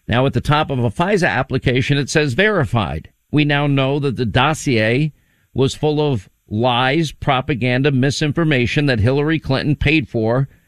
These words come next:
that she got from Russia. And as early as August of twenty sixteen, even people like Bruce Orr were warning, you know, the F B I, "Hey,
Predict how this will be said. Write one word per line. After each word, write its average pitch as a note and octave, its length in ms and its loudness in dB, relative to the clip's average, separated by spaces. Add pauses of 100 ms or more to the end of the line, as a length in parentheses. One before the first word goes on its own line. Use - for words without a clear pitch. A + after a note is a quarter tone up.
(140)
that - 160 -2
she D#3 120 0
got C3+ 320 0 (140)
from C#3+ 380 -2 (160)
Russia. A#2+ 520 0 (1000)
And B2 360 0
as A#2+ 240 0 (120)
early D#3+ 640 0
as B2+ 560 0
August D3 640 -2
of A2+ 100 0
twenty C#3 320 0
sixteen, B2 800 0 (480)
even D3+ 320 0
people C#3 320 -2
like C3 240 -2
Bruce D3 340 0
Orr E3+ 280 0
were C#3+ 140 -2
warning, C#3+ 640 0 (580)
you B2+ 100 0
know, B2+ 140 2
the C#3+ 180 2
F C#3 140 -2
B D#3 100 -4
I, D3 220 0
"Hey, B2+ 380 0